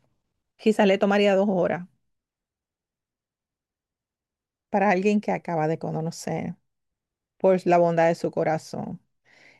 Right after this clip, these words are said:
Y el sirviente está mirando mientras ella hace algo. Y hace todo eso. Y cuando dice, y sigue preguntando, "¿Será esta?". Y le pregunta, "¿Cuál es?". Y entonces hace la pregunta, él hace la pregunta, "¿Y de qué familia provienes?".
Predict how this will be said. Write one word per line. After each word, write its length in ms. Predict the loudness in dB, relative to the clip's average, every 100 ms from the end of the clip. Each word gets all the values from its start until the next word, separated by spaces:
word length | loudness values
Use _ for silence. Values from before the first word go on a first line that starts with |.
| _
Y 60 | 0
el 80 | 2
sirviente 320 | 2 2 2
está 180 | 2 4
mirando 400 | 4 4 4 2
mientras 320 | 2 0 -2 -2
ella 280 | -2 -2
hace 240 | -4 -8 -8
algo. 420 | -8 -10 -12 -16 _ _ _ _ _ _ -4
Y 120 | -2
hace 220 | -2 -4
todo 300 | -4 -2 -2
eso. 340 | -4 -8 -12 -14 _ _ _ _ _ _
Y 100 | -4
cuando 240 | -2 0 2
dice, 480 | 0 2 0 0 _ _ _ -10
y 100 | -8
sigue 320 | -2 0 0
preguntando, 540 | -2 -6 -4 -2 -4
"¿Será 380 | -2 0 2 2
esta?". 460 | -2 -6 -6 -8 -8 -2
Y 80 |
le 100 | -2
pregunta, 440 | 2 0 0 0 -2
"¿Cuál 240 | 2 4 4
es?". 360 | 2 -4 -20 _ _ _ _ _ _ _ _ _ _ _ -2
Y 80 |
entonces 340 | 0 2 0 0
hace 180 | 2 2
la 80 |
pregunta, 380 | 4 2 2 2
él 60 | 2
hace 200 | 2 2
la 100 | 0
pregunta, 380 | 0 -2 -2 -2
"¿Y 60 | -2
de 80 | -4
qué 80 |
familia 340 | -4 -2 -2 0
provienes?". 800 | 0 0 0 -4 -8 -12 -20